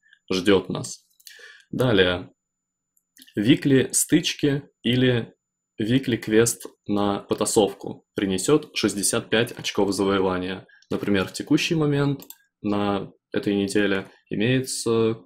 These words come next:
квестик на стычке. Да, вот он, он.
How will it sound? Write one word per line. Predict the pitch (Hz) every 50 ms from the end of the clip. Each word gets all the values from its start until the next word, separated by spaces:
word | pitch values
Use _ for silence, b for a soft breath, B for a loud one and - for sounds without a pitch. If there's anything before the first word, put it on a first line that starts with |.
| - _ _ _ -
квестик | - - 98 101 104 - - - - - - -
на | 104 98 98 98 95 95 - _ _ _ _ _
стычке. | - - - 113 107 - - - - 147 - - _ _ _
Да, | - 98 95 92 87 - - _ _ _
вот | - 104 101 - 104
он, | 104
он. | 101 101 101 b